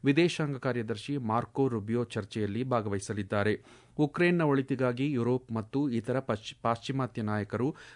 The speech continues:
ರಷ್ಯಾದ ಪ್ರಮುಖ ಬೇಡಿಕೆಗಳನ್ನು ಅನುಮೋದಿಸುವ ಯು ಎಸ್ ಶಾಂತಿ ಯೋಜನೆಗೆ ಹೆಚ್ಚುವರಿ ಪ್ರಯತ್ನಗಳು ಅಗತ್ಯ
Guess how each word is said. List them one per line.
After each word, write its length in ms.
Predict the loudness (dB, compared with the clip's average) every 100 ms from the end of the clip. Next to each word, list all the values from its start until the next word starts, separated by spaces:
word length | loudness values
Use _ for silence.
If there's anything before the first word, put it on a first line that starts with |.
| 2
ರಷ್ಯಾದ 540 | 2 4 2 0 0
ಪ್ರಮುಖ 440 | -2 0 0 0 -2
ಬೇಡಿಕೆಗಳನ್ನು 760 | -2 -2 -2 -4 -2 0 0 -2
ಅನುಮೋದಿಸುವ 800 | -2 0 0 -2 -4 -4 -2 -2
ಯು 280 | 0 0
ಎಸ್ 220 | 0 -2 -10
ಶಾಂತಿ 520 | -8 -2 0 0 -4 -2
ಯೋಜನೆಗೆ 600 | -2 -2 -4 -2 -2 -4 -10 2
ಹೆಚ್ಚುವರಿ 400 | 2 2 0 0
ಪ್ರಯತ್ನಗಳು 600 | -2 -2 -2 -2 0 0
ಅಗತ್ಯ 460 | -2 -2 -4 -2